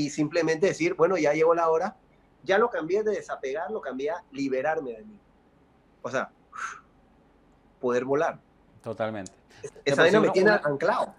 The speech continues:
Speaker 1: me tiene
Speaker 2: <clears throat> Es
Speaker 1: atrás,
Speaker 2: que
Speaker 1: ¿verdad?
Speaker 2: una de las causas de sufrimiento más grande que, que, que tiene la humanidad en general es apegarse a una identidad, ¿no? Sin saber que nosotros realmente estamos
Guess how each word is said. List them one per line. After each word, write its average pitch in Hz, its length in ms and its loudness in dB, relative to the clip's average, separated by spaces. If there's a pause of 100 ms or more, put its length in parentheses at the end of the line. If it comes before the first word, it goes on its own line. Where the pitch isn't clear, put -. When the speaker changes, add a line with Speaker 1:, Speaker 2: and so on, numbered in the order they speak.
Speaker 1:
me 180 100 -2
tiene 170 200 0
Speaker 2:
<clears throat> - 0 -
Es 190 60 0
Speaker 1:
atrás, - 220 0
Speaker 2:
que - 140 -6
Speaker 1:
¿verdad? 107 200 -8 (800)
Speaker 2:
una 196 220 6
de 214 60 10
las 175 120 8
causas 165 300 2
de 180 60 0
sufrimiento 147 440 -2
más 175 140 0
grande 175 400 2
que, 123 360 0
que, 110 140 -8
que 113 140 -8
tiene 139 420 -4
la 127 160 2
humanidad 110 600 0
en 139 100 -4
general 117 560 2
es 117 420 -4
apegarse 120 1040 2
a 113 180 2
una 123 200 -4
identidad, 110 640 -2
¿no? 98 200 -12 (400)
Sin 156 200 -2
saber 156 340 6
que 196 160 2
nosotros 175 420 -2
realmente 185 400 0
estamos 185 600 -4